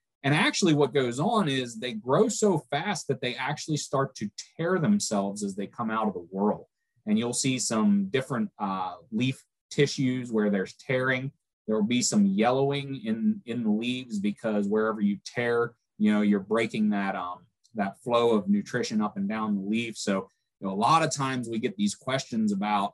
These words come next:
"Oh, well, what's going on with my corn?" You know, there's, there's these little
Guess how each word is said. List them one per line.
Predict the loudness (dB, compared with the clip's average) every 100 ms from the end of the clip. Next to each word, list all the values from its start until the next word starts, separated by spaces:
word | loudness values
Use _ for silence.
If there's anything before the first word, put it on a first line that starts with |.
| -8
"Oh, | -8 -4
well, | -2 -2 -2 -2
what's | -2 0
going | 0 0
on | -2
with | -4 -4
my | -4
corn?" | -4 0 0 0 -2
You | -6
know, | -6
there's, | -4 -4 -8 _ _
there's | -6 -2
these | -2 2
little | 4 4 0